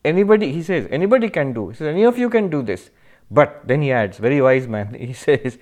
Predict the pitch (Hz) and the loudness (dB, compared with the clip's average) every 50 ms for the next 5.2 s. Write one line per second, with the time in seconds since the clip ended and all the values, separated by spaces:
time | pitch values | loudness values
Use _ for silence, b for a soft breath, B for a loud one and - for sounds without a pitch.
0 | B B B B B 110 120 127 135 147 160 147 143 135 143 143 135 127 135 139 | B B B B B -4 -4 -2 0 0 0 2 0 0 0 -2 -2 -2 -2 -2
1 | 139 117 107 95 87 - - - _ _ _ _ _ _ _ _ _ _ b b | -2 -4 -8 -10 -10 -12 -14 -20 _ _ _ _ _ _ _ _ _ _ b b
2 | b b b b b b b b b - 170 160 147 165 196 226 226 220 190 131 | b b b b b b b b b -4 -2 2 4 4 4 4 4 0 -2 -6
3 | - - - - _ _ _ _ - - - - _ _ _ _ _ _ _ - | -8 -12 -18 -20 _ _ _ _ -20 -20 -20 -20 _ _ _ _ _ _ _ -20
4 | - _ _ - 135 123 123 131 143 151 - - 131 143 151 147 - 190 180 170 | -20 _ _ -16 -12 -10 -6 -4 -2 0 2 2 2 2 2 0 0 0 2 2
5 | 165 156 160 - | 2 2 0 0